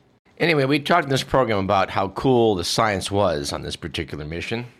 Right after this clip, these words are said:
nasa and the rest of planet Earth wanted to see if you,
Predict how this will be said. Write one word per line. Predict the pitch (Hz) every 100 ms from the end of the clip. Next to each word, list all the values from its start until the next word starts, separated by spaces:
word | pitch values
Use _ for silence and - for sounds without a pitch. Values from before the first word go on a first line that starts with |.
| _ _ _ _ _ _ _ _ -
nasa | 123 160 156 95 113 -
and | 85
the | 82
rest | 95 95
of | 95
planet | 101 92 87
Earth | 104 90 -
wanted | 98 98
to | 92
see | - 117 101
if |
you, | 95 90